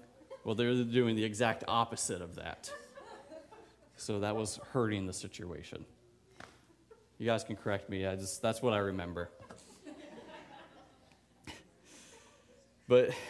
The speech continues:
stepping out of the soccer practice, I found a patch of grass, and I laid there shaking absolutely and uncontrollably.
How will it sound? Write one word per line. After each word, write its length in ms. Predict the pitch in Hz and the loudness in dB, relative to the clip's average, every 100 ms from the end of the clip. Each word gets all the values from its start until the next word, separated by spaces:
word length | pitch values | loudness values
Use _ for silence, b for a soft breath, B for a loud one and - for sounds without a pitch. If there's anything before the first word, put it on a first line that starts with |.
| B B B B _ _ _ _ _ - _ _ - | B B B B _ _ _ _ _ -20 _ _ -14
stepping 440 | - 139 135 131 | -2 0 2 0
out 180 | 117 120 | 2 2
of 80 | 113 | 2
the 60 | 110 | 0
soccer 380 | 110 104 - | 0 0 -4
practice, 680 | - 98 90 - 92 - - - - - - - - _ _ _ _ _ b b b b b - | -4 -4 -4 -6 -8 -8 -12 -14 -20 -20 -14 -14 -14 _ _ _ _ _ b b b b b -12
I 80 | 113 | -4
found 240 | 123 127 | -2 -2
a 60 | 120 | 0
patch 300 | 120 117 113 | 0 0 -4
of 120 | 107 | -4
grass, 580 | 104 95 104 - - - - - - _ b b b b b b _ _ - | 0 0 0 -4 -8 -12 -20 -20 -20 _ b b b b b b _ _ -6
and 140 | 107 | -2
I 80 | 98 | 0
laid 460 | 98 101 107 117 113 | 0 -2 -2 -2 0
there 360 | 117 117 113 107 b b - | 2 2 -2 -6 b b -16
shaking 600 | - 117 110 113 104 98 - | -6 -4 -2 -2 -4 -4 -4
absolutely 880 | 104 110 - 113 104 104 - 101 98 | -4 -4 -8 -6 -4 -4 -4 -4 -4
and 180 | 95 - | -8 -8
uncontrollably. 960 | 101 98 95 101 80 78 71 - 52 | -10 -10 -12 -12 -10 -10 -10 -16 -20